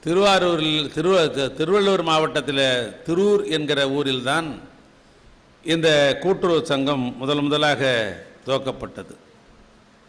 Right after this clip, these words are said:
தமிழ்நாட்டிலே கூட்டுறவு முன்னோடிகள் என்று எடுத்துக்கொண்டோம் என்று சொன்னால், இன்றைய கூட்டுறவு அமைப்புகளை சகல துறைகளிலும் இயங்கி வருகிறது தான் கூட்டுறவு முன்னோடிகள்.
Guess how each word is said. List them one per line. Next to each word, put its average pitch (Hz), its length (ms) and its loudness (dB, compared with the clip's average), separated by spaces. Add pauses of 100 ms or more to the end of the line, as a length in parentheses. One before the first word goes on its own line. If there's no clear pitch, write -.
(1200)
தமிழ்நாட்டிலே 196 680 2 (140)
கூட்டுறவு 202 400 4 (100)
முன்னோடிகள் 190 600 0 (320)
என்று 160 200 0 (180)
எடுத்துக்கொண்டோம் 156 680 -2
என்று 143 240 -4
சொன்னால், 143 420 -2 (1300)
இன்றைய 175 380 2 (240)
கூட்டுறவு 202 420 2
அமைப்புகளை 180 460 0 (120)
சகல 156 280 0 (160)
துறைகளிலும் 190 580 0 (200)
இயங்கி 175 360 0
வருகிறது 156 420 0
தான் 175 240 0
கூட்டுறவு 143 440 -4
முன்னோடிகள். 107 520 -8